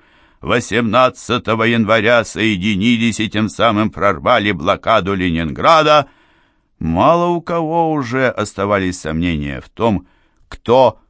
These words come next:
выиграет войну. Конец книги. Запись произведена издательско-полиграфическим тифлоинформационным комплексом «Логос вос». Апрель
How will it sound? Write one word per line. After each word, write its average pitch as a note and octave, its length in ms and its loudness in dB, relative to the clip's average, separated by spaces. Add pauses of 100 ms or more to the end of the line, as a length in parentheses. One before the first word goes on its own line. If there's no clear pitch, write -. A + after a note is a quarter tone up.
(200)
выиграет E2+ 880 -2 (100)
войну. D#2 580 -2 (1200)
Конец F#2 600 -2
книги. E2 600 -4 (640)
Запись F#2+ 560 -4
произведена D#2+ 920 -4 (340)
издательско-полиграфическим D#2+ 2000 -6
тифлоинформационным F#2+ 1700 -4
комплексом D#3+ 760 -4 (320)
«Логос F#2+ 580 -2
вос». C2+ 480 -10 (460)
Апрель E2+ 640 -4